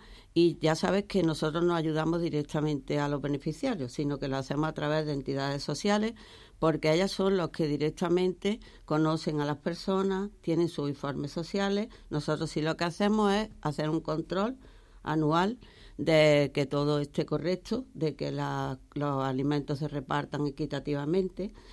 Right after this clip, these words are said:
y de que vayan realmente a las familias que, que lo necesitan. En este caso son ciento treinta entidades sociales, unas son de reparto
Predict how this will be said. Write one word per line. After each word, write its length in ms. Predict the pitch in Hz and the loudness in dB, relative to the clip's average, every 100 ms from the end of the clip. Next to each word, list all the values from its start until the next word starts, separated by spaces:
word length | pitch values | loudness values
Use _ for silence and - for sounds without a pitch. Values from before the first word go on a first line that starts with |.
| - - | -20 -2
y 140 | 156 | 0
de 160 | 147 135 | 0 0
que 100 | 139 | -2
vayan 460 | 135 135 147 147 - - - 139 | 0 0 -2 -4 -8 -20 -18 -4
realmente 580 | 147 143 147 143 135 | -2 0 0 0 -2
a 80 | 170 | -4
las 160 | 160 147 | -2 -4
familias 500 | 143 139 131 147 147 | -4 -2 -2 -2 -4
que, 460 | - 131 127 123 - | -6 -6 -6 -8 -6
que 100 | 139 | -6
lo 120 | 131 | -2
necesitan. 600 | 127 123 131 - 135 - - - - - | -4 -4 -6 -6 -6 -6 -14 -20 -20 -2
En 160 | 143 139 | 2 2
este 200 | 131 156 | 0 0
caso 340 | 160 165 175 | 2 0 -2
son 220 | - 156 | -2 -2
ciento 380 | 151 160 160 156 | 0 -2 0 -4
treinta 420 | - 156 147 151 | -2 -2 0 -2
entidades 720 | 143 139 147 147 143 165 - | -2 -2 -2 -2 -2 -6 -8
sociales, 540 | - 151 175 175 170 214 - - - | -8 -6 -2 -2 -2 -6 -12 -20 -8
unas 300 | - 165 160 | 0 2 2
son 220 | 170 175 | 0 0
de 80 | 151 | -2
reparto 640 | 135 - 156 165 - 175 | -4 -4 -4 -4 -6 -8